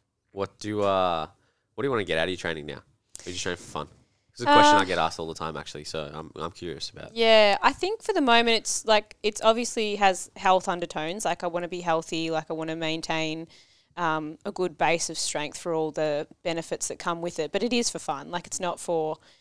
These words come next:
Speaker 2: I'm not looking to improve performance or anything like that. But I did get on the Nord board the other day and it was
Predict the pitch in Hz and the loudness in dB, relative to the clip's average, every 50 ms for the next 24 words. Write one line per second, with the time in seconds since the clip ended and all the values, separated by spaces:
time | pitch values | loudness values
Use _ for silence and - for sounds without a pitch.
0 | _ _ _ _ 190 190 175 190 175 180 - 180 170 165 - 175 165 165 - - | _ _ _ _ -8 -6 -6 -4 -6 -6 -6 -6 -8 -6 -6 -8 -8 -8 -6 -6
1 | 170 165 165 - - - - 170 160 160 160 165 - - 170 151 151 151 - 156 | -6 -6 -6 -8 -12 -10 -6 -4 -4 -4 -4 -6 -6 -6 -6 -6 -8 -8 -10 -14
2 | 151 151 151 156 - - 160 156 151 - _ - 170 165 165 165 170 - 185 175 | -12 -10 -10 -10 -6 -4 -4 -4 -4 -6 _ -4 -2 0 0 0 -2 -2 -4 -6
3 | 175 - 180 175 170 165 165 165 160 160 156 160 156 - 160 156 151 147 165 156 | -4 -4 -4 -4 -4 -4 -6 -6 -6 -4 -4 -4 -6 -6 -6 -6 -6 -6 -6 -8
4 | 147 147 160 165 151 151 156 151 156 151 151 156 151 151 151 - - - - - | -6 -6 -6 -4 -4 -4 -4 -6 -8 -10 -10 -10 -10 -10 -10 -8 -10 -10 -10 -12